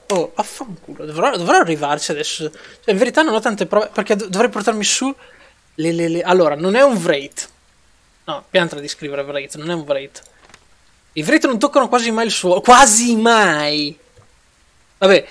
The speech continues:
il che significa che non posso essere tracciati con i passi, quindi io prendo per buona questa. Ha una reazione tossica al sale.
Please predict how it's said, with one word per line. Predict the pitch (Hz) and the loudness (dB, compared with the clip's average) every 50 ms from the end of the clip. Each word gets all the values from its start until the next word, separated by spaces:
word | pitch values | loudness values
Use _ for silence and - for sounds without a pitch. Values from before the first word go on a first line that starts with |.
| - | -10
il | - 185 | -8 -4
che | 180 233 | -2 0
significa | 220 240 247 233 262 233 240 | 0 0 0 0 0 2 2
che | 226 | 4
non | 214 208 - | 2 2 2
posso | - 220 - - 220 | 2 0 0 0 -2
essere | 202 - 226 208 | -2 -2 -2 -2
tracciati | 196 190 185 - 202 190 196 | -4 -4 -4 -2 -2 0 0
con | 190 185 | 0 0
i | 180 165 | -2 -2
passi, | - 175 156 - - - | 0 0 -2 0 -2 -6
quindi | 165 190 190 208 | -4 0 4 4
io | 202 185 | 4 4
prendo | - 185 185 190 196 190 | 4 4 4 4 2 2
per | 180 190 180 | 2 2 0
buona | 170 165 160 165 170 165 156 | 0 0 0 0 0 -2 -4
questa. | - - 135 135 - - - - 147 | -8 -10 -8 -8 -8 -10 -8 -8 -10
Ha | 143 - _ _ _ _ _ _ _ _ _ _ _ _ _ _ _ _ _ _ _ _ _ _ _ _ _ _ _ _ _ _ _ _ _ _ _ - - 185 | -10 -12 _ _ _ _ _ _ _ _ _ _ _ _ _ _ _ _ _ _ _ _ _ _ _ _ _ _ _ _ _ _ _ _ _ _ _ -6 0 4
una | 185 196 | 4 6
reazione | 196 190 - 226 233 220 | 6 4 4 2 0 2
tossica | 220 220 196 - - 214 214 202 | 2 0 0 0 0 0 2 2
al | 185 170 | 2 2
sale. | - - - 160 131 131 135 135 139 135 - - _ | 0 0 0 0 0 -2 -2 -6 -8 -8 -10 -14 _